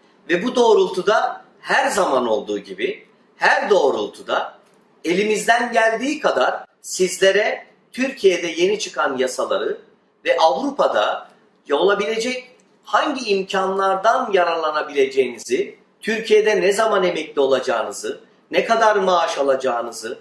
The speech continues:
mavi kartların emeklilik durumlarını, kısacası A'dan Z'ye emeklilik işlemlerini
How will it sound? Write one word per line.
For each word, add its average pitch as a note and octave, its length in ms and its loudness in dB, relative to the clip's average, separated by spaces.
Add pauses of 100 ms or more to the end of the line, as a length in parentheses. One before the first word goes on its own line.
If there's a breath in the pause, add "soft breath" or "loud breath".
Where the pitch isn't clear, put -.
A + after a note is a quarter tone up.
(240 soft breath)
mavi F#3 400 2
kartların G#3+ 500 2
emeklilik G3+ 600 0
durumlarını, B2+ 760 -2 (280)
kısacası E3 720 -2 (920)
A'dan F3 520 2
Z'ye C3+ 600 0 (520)
emeklilik D#3 560 -6
işlemlerini B2 920 -4